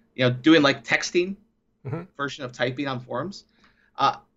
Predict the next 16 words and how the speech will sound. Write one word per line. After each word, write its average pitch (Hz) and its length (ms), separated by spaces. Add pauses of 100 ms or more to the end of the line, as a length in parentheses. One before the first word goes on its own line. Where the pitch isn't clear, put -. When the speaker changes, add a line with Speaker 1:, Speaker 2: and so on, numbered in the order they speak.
Speaker 1:
I 151 60
started 190 300
having 180 220
to 156 100
use 151 240
commas 151 600
and 113 280
be 139 100
grammatically 143 460
correct, 127 380
so - 120
I 120 80
taught - 280
myself 127 420
how 131 220
to, 117 180